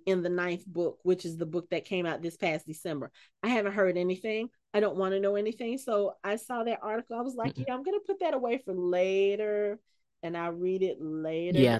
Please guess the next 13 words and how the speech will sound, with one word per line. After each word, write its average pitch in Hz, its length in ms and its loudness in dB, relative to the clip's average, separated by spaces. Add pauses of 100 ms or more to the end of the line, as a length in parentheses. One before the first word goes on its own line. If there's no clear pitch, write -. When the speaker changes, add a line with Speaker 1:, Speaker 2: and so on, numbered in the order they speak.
Speaker 1:
But - 0 -
Speaker 2:
don't 117 260 4
read 113 240 4
it. 247 140 2
Speaker 1:
apparently 240 120 0
there 214 300 4
Speaker 2:
Mm-mm. 208 180 2
Speaker 1:
may 214 300 6
be 196 340 0
an 180 200 0
eleventh 160 580 -2
book. - 180 -12 (1600)
So 151 240 -4